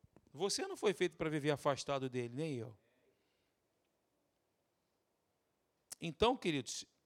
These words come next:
essa palavra grega aí, apostenai, que é traduzida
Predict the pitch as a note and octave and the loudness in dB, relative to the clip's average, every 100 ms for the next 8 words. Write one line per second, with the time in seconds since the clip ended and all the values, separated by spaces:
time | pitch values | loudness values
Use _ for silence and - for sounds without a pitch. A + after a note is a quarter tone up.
0 | - G#3 A3 - - F3+ F3+ F3 D#3 A#2 | 0 2 4 2 6 6 6 4 0 -2
1 | D3 D#3+ C3+ C3+ G3 D3+ A2+ _ _ _ | -2 -2 2 0 0 -6 -12 _ _ _
2 | _ _ - - _ _ _ _ - E3+ | _ _ -20 -20 _ _ _ _ 0 2
3 | G3 - F3+ F#3 - - D3+ C#3+ F3 D#3+ | 2 2 2 2 2 -2 -2 0 -2 -4
4 | G#2+ _ _ _ _ _ _ _ - D#3+ | -6 _ _ _ _ _ _ _ -4 -4
5 | D#3+ D#3+ D#3 C#3 C#3 A2 F#3 D#3 A#2 | -2 0 0 0 -2 0 -2 -2 -6